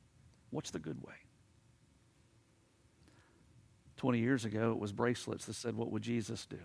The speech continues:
<laughs> You know, there's a little bit of truth to that. We kinda make fun of 'em after all these years, right?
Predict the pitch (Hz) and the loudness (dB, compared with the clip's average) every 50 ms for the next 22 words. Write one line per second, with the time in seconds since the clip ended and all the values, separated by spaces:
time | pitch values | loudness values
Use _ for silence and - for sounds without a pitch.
0 | 82 - - _ - - - - - - 104 - - - - - - _ - - | -14 -18 -20 _ -20 -20 -20 -14 -10 -10 -8 -8 -8 -10 -10 -12 -20 _ -20 -20
1 | - - - - - - - - _ _ _ _ - - 131 131 139 165 175 165 | -20 -20 -20 -20 -20 -20 -20 -20 _ _ _ _ -2 2 2 4 4 2 0 0
2 | 170 180 175 202 196 143 104 - - - 165 - - - - - - - - - | 0 0 2 2 2 0 0 -2 -2 -4 -4 -4 -6 -10 -10 -10 -14 -16 -16 -18
3 | - - - - - - - - 101 101 - - 127 113 110 113 117 - - 135 | -16 -14 -14 -14 -14 -12 -10 -8 -8 -4 -2 0 2 4 4 2 2 2 2 2
4 | 127 113 101 98 95 107 110 98 - - 101 98 101 101 101 101 101 95 110 113 | 4 4 2 2 0 0 -2 -2 -2 -2 0 0 0 0 0 -2 -4 -2 -2 -2
5 | 117 110 107 - 104 107 110 110 135 | -2 -2 -2 -2 -2 -2 -2 -4 -6